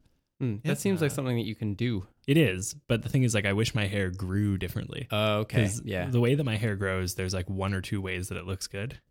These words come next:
Speaker 1: You
Speaker 3: And
Speaker 1: got
Speaker 3: so
Speaker 1: this,
Speaker 3: I'll
Speaker 1: this
Speaker 3: cut it,
Speaker 1: swooshy
Speaker 3: you know.
Speaker 1: thing going on.
Speaker 3: Yeah, and I'll cut it so that it looks
Speaker 2: Mm-hmm.
Speaker 3: good, and then within, like, two weeks, it'll look bad again.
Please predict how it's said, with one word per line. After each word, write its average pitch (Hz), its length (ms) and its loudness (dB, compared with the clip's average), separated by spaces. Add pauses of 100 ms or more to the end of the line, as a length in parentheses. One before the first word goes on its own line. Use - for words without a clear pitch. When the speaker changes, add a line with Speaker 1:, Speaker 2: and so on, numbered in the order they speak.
Speaker 1:
You - 80 -4
Speaker 3:
And 131 80 2
Speaker 1:
got 120 80 2
Speaker 3:
so 113 80 0
Speaker 1:
this, 98 80 2
Speaker 3:
I'll 104 160 2
Speaker 1:
this 113 100 0
Speaker 3:
cut 123 140 6
it, 131 120 6
Speaker 1:
swooshy - 140 -4
Speaker 3:
you 107 100 -2
know. 95 140 -2
Speaker 1:
thing 98 80 -4
going 98 240 -6
on. 92 200 -6 (100)
Speaker 3:
Yeah, 117 280 2
and 120 100 4
I'll 123 100 6
cut 143 180 2
it 160 140 2
so 139 120 4
that 113 120 4
it - 100 2
looks 104 200 0
Speaker 2:
Mm-hmm. 101 100 -4 (100)
Speaker 3:
good, 139 100 0 (240)
and 104 140 0
then 104 120 2
within, 101 260 2
like, 95 180 -2
two 107 160 0
weeks, 95 220 -2
it'll 95 140 -4
look 90 120 -6
bad 90 200 -6
again. 92 280 -6